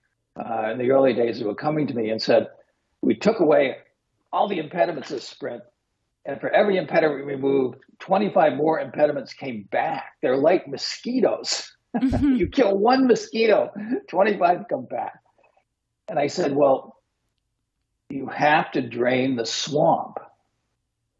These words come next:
Speaker 1: You can't just remove a surface level of impediment. You have
Speaker 2: Yeah.
Speaker 1: to go through the five whys, as we talk about in Lean,
Speaker 2: Mm.
Speaker 1: and get to the remo-, the root cause and remove that.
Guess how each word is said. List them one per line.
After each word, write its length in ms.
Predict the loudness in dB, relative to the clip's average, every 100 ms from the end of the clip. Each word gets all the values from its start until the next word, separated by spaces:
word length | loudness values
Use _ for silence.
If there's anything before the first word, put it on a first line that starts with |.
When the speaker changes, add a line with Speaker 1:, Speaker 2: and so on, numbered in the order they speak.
| _ _ _ _ _ _
Speaker 1:
You 160 | -8 -6
can't 340 | 2 2 4
just 220 | 2 2
remove 380 | 0 2 2 2
a 80 | 0
surface 500 | 0 2 2 0 0
level 300 | 0 0 -4
of 120 | -8
impediment. 540 | -4 0 0 -2 -10 -12
You 140 | -6 -2
have 120 | -2
Speaker 2:
Yeah. 100 | -2
Speaker 1:
to 100 | -4 -10 _ _ _ _ _ _ _ _ _ _ _ _ _ _ -2
go 220 | 2 2
through 220 | 2 -2
the 100 | -2
five 360 | 0 2 2 0
whys, 600 | 0 0 0 -4 -6 -10
as 120 | -16 -16
we 80 |
talk 240 | -8 -4 -4
about 240 | -4 -6
in 160 | -6 -6
Lean, 440 | -4 -4 -4 -10 -12 -12
Speaker 2:
Mm. 320 | -10 -10 -14 _ _ _ _ _ _ _ -8
Speaker 1:
and 180 | -2
get 200 | 0 2
to 100 | 2
the 100 | 2
remo-, 540 | 2 0 0 0 0 -2
the 160 | -4 0
root 320 | 0 0 -2
cause 540 | -2 0 2 -2 -6 -12
and 120 | -8
remove 460 | -6 -2 -2 -2
that. 560 | 2 4 6 4 2 -2